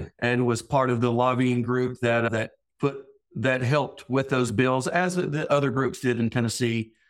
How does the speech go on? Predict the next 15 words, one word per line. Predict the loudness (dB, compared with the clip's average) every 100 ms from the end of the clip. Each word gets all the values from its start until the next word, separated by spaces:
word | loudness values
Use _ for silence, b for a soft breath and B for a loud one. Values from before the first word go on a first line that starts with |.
| _ -2
to | 0
help | 0 -2 -10 _ -2
put | -2
those | 2 0 0
bills | 0 2 2 -2 -6
to | -2
get | -2
it | 0
passed. | -2 -2 -4 -8 -10 _ _ _ _
And | -2 0
it | 2
was | 0 0
really | 0 0
exciting. | 0 2 2 2 0 -2
Tennis-, | 0 -2 -2